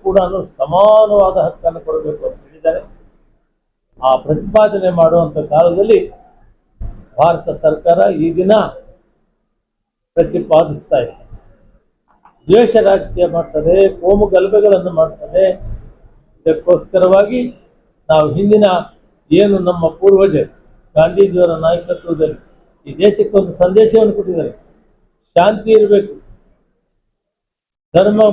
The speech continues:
ಮಧ್ಯೆ, ಧರ್ಮಗಳ ಮಧ್ಯೆ ಕಲಹ ಆಗಬಾರ್ದು, ಎಲ್ಲಾ ಧರ್ಮಗಳನ್ನು ಪ್ರೀತಿ ಮಾಡ್ಬೇಕು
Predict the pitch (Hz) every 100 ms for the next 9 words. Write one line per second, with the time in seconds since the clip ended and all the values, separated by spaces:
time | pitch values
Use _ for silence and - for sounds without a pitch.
0 | 190 196 208 214 214 165 202 208 208 202
1 | 196 202 190 190 175 208 202 202 208 196
2 | - - _ _ _ _ _ _ - 190
3 | 214 214 214 208 208 208 208 202 202 208
4 | 208 208 208 208 196